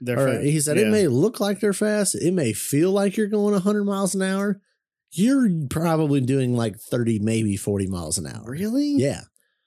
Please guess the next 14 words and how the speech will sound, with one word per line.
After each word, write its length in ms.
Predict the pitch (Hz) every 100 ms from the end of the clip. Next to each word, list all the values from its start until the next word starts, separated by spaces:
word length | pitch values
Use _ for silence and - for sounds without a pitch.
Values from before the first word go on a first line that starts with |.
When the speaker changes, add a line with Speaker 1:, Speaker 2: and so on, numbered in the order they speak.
| _ _
Speaker 2:
And 160 | - 143
I 60 | 156
was 180 | 151 143
like, 400 | 131 110 - - _ _ _
and 180 | 147 147
so 320 | 175 170 156
that's 320 | 139 147 123
funny 320 | - 170 165
that 140 | 147 113
you 160 | 120
bring 180 | 123 131
that 140 | 120 120
up 120 | 113
because 300 | 135 127